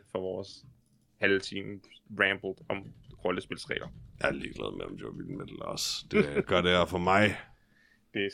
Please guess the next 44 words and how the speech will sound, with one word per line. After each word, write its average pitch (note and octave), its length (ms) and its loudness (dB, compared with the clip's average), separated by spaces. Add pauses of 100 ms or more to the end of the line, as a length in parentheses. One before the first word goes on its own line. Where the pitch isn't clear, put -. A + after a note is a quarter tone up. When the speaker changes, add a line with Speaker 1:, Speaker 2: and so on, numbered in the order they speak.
Speaker 1:
sandt, - 260 0
Peter. - 140 -10
Det A2+ 100 -4
skal - 220 0
du - 40 -16 (100)
også. - 180 -12
Vi D3+ 60 -2
er D#3+ 40 2
jo D3+ 80 0
Speaker 2:
Ej, C3+ 100 4
jeg D3+ 80 8
håber, E3+ 180 6
jeg E3+ 80 6
håber, F3+ 160 6
de B2+ 100 0
kunne A2 180 2
lide D2 140 2
det. F2+ 300 -4
Øh, D#2+ 640 2
og G2 340 2 (100)
altså, F#2 280 0 (340)
hvis - 360 -8
det, - 240 -4
hvis - 120 -10
det - 160 -8
skulle - 180 -10
ske, B2+ 180 4
at G2 100 2
den F#2+ 120 -2 (120)
enkelte A2 360 4
lytter G2 240 2
derude F2 320 4
har F#2+ 120 -6
siddet F#2 220 0
og F#2 80 0
hørt F#2 200 2
vores F2 400 0 (380)
nørdede E2 520 4
rambling F#2+ 240 2
om, D2+ 120 -2
om E2 180 -4
D D#2 60 -2
og E2+ 120 2
D, G#2+ 40 2